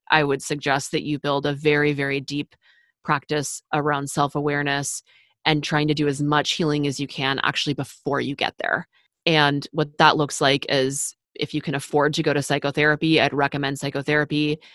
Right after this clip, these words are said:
If you cannot afford to go to psychotherapy, and also if you are in psychotherapy, I still recommend a meditation practice.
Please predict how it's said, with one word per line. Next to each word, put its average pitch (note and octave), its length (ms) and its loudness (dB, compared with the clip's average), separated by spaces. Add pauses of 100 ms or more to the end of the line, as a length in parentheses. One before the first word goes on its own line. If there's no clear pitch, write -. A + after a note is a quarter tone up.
(340)
If D#3 200 -2
you C#3+ 80 -2
cannot D3+ 420 0
afford D#3+ 300 2
to D#3+ 80 0
go D#3+ 80 4
to D#3 80 4
psychotherapy, D#3 580 0 (140)
and D#3+ 160 6
also D#3+ 380 2
if G#3 220 4
you F3+ 120 8
are D3+ 100 8
in C3+ 140 2
psychotherapy, C#3+ 580 -2
I C#3+ 80 0
still D#3 420 0
recommend C#3+ 640 0
a - 60 0
meditation D3 520 -2
practice. D#3+ 540 0